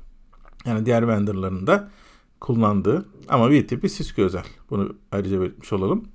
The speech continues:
Şimdi V T P ne yapıyor? V T P mesela diyelim ki yapınızda yirmi otuz tane switch'iniz var. Daha az, daha fazla olabilir. Cisco switch'iniz var. Bunların tabii hepsinde V lan'leri tek tek oluşturmanız lazım.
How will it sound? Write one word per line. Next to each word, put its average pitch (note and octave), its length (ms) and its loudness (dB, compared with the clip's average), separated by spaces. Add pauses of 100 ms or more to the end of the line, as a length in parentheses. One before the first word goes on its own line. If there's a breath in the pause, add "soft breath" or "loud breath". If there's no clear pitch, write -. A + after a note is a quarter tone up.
(720 soft breath)
Şimdi C4 260 0
V C#4+ 140 6
T C#4 120 2
P C#4+ 140 2
ne D#4 60 2
yapıyor? F3+ 420 6 (800)
V A#3 200 2
T A3+ 160 2
P A3+ 80 2
mesela G#3+ 440 6
diyelim F#3+ 220 6
ki G#3+ 100 0
yapınızda F#3 500 6
yirmi F3 240 6
otuz D#3+ 240 0
tane C3 200 2
switch'iniz B2+ 480 -2
var. F#2 200 4
Daha A#2+ 140 8
az, G#2 160 6
daha G#2 160 8
fazla G#2 280 2
olabilir. F#2+ 280 2
Cisco C3 340 -2
switch'iniz F#2+ 440 -4
var. A3+ 240 6 (520 soft breath)
Bunların A3+ 380 8
tabii A3 180 8
hepsinde G#3 460 4
V G#3+ 120 6
lan'leri F3 320 4
tek F#3 200 2
tek G#3 120 0
oluşturmanız F#3 640 4
lazım. F#2+ 280 4